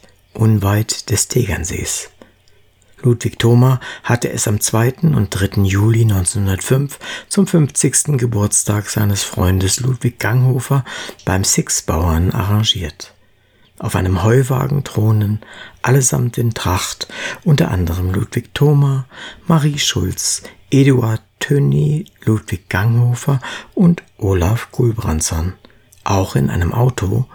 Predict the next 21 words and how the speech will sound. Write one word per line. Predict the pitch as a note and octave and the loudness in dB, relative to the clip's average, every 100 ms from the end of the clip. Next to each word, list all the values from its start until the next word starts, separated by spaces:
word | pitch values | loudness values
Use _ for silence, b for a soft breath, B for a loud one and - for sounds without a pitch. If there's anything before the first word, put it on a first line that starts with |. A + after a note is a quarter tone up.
| B B | B B
vor | - - | -4 0
dem | A2+ B2 | 2 2
Hof | A2 C3+ - | 2 0 -4
des | - G2 - | -4 -4 -2
Six | - - - | -4 -2 -4
Bauern | - E2 F2 F#2+ A2 | -2 -2 2 2 0
geparkt, | A#2+ A#2 A2+ B2+ - B B B | -2 -2 -2 -4 -10 B B B
lässt | A2+ B2 - - | 0 2 2 -2
sich | E3+ C3 | -6 -6
die | - E3 | -4 -6
fröhliche | - - F#2+ F#2 F#2+ G2 | -6 -2 0 0 0 0
Gruppe | G#2 G#2+ - A#2 | 0 0 0 -2
fotografieren. | - C3+ D3 C#3+ - G#2 G2+ F#2 F#2+ - B B B B B B B _ | 0 -2 0 -2 -2 -2 0 0 -2 -6 B B B B B B B _
Olaf | - A#2 G#2+ D#2+ - - _ | 0 2 2 -2 -6 -18 _
Gulbrandsson, | - A#2+ A#2+ C#3 C#3+ - F3+ F#3+ F3+ B B - | 0 0 2 0 -2 0 2 2 2 B B -2
der | D3 | 0
gar | F3 E3 | 2 4
nicht | F3 - - - | 2 0 -8 -4
Auto | E3+ D3 | -2 -2
fahren | G#2 F#2 F#2 F#2 | -2 0 0 2
konnte, | G#2+ A2 - C3+ | 0 2 2 0